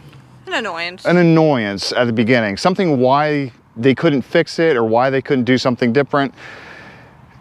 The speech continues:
Speaker 2: Just like, say, for instance, take your significant other.
Speaker 1: Right.
Speaker 2: Now, you know, you gotta have those little annoyances you have to deal with. Like, say, for instance, they might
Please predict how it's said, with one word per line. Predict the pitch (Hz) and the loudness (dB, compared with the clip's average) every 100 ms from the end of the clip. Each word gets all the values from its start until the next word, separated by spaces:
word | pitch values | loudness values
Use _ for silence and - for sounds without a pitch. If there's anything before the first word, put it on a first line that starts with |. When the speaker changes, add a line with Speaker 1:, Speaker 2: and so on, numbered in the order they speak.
| _ - | _ -16
Speaker 2:
Just | - 240 - | 0 0 2
like, | 214 190 175 | 2 2 0
say, | - 175 | 0 0
for | 160 165 | 0 -2
instance, | 151 147 127 - | -2 -4 -6 -4
take | - 160 151 | 0 2 2
your | 143 | -2
significant | - 131 135 - 110 107 | 0 0 0 0 0 0
other. | 90 82 | 0 -2
Speaker 1:
Right. | 82 - - 120 | -4 -12 -4 2
Speaker 2:
Now, | 131 135 131 127 123 123 - - - - - - - - - - - - - - - - - - - - - - - - | 2 2 0 -2 -4 -8 -20 -20 -20 -20 -20 -20 -20 -20 -20 -20 -20 -20 -20 -20 -20 -20 -20 -20 -20 -20 -20 -20 -14 0
you | 190 | 2
know, | 151 101 | 4 2
you | 104 151 | 0 2
gotta | 175 | 2
have | 185 175 | 2 0
those | 170 143 | -2 0
little | 156 160 143 | 2 2 2
annoyances | 131 131 131 127 117 | 2 0 -2 -6 -2
you | 127 | 0
have | 135 - | 0 0
to | |
deal | 123 170 175 | 0 2 2
with. | 98 90 | 0 -2
Like, | 110 110 104 104 - | 0 0 0 -8 -10
say, | - 135 | 0 0
for | 120 131 | 0 -4
instance, | 120 127 110 | -2 -4 -4
they | - 123 | 0 2
might | 120 120 | 2 0